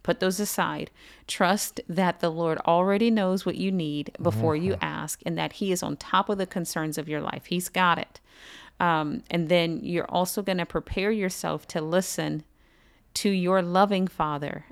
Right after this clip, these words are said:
Speaker 1: and friend. Uh, and let your love for the Lord, for the Godhead in its fullness, arise in your heart and in your mind.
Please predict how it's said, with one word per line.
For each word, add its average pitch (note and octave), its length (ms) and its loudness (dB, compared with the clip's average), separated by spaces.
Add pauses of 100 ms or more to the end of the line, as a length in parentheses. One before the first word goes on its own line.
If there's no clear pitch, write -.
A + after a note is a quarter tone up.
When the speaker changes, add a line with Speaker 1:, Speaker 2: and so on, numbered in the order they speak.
Speaker 1:
and D#3+ 280 -2
friend. - 500 -8 (680)
Uh, D#3+ 320 2
and D3+ 240 -2
let F3 160 2
your F3 160 -2
love F3 360 2
for - 200 -2
the E3+ 100 0
Lord, C#3+ 340 -4
for - 140 -8
the D3 100 -6
Godhead D#3+ 480 -2
in D3 140 -2
its E3 140 -4
fullness, D3 480 -6
arise D#3+ 600 -2
in D#3+ 180 -6
your D#3 120 -4
heart D3 300 -2
and D#3 120 -4
in D3 120 -4
your D3 100 -6
mind. - 360 -10